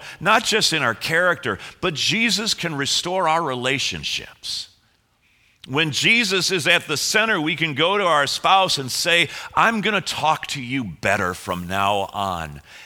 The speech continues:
And your spouse can say, "Well, it's about time.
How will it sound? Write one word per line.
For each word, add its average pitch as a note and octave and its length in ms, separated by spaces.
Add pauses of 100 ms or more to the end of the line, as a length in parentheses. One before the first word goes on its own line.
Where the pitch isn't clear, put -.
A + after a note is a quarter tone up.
(120)
And C3+ 260
your C3+ 180
spouse E3 520
can D3 220
say, D3 420
"Well, E3+ 380
it's D3 220
about F#3+ 500
time. C#3 600